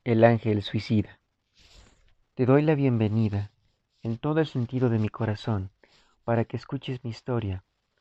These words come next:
con la personalidad que tengo ahora. Mi nombre es Richard Wade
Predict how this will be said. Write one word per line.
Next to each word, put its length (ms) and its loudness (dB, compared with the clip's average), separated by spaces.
con 180 -4
la 80 -2
personalidad 640 -2
que 140 -20
tengo 340 -2
ahora. 400 0
Mi 180 -2
nombre 540 2
es 180 -8
Richard 680 0
Wade 540 4